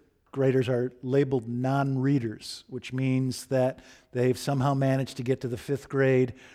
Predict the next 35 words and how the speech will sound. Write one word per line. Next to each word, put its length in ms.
reading 320
at 160
less 320
than 140
a 60
kindergarten 880
level. 400
They 120
are 100
non-readers. 800
It's 100
a 60
tough 240
situation, 800
and 140
the 80
improvements 640
have 180
been 160
modest. 720
But 120
the 60
Post 360
reporter 560
telling 380
Amber's 400
story 500
says 380
of 100
her 220
that 200
she 200
is 420
impossibly 840
young 460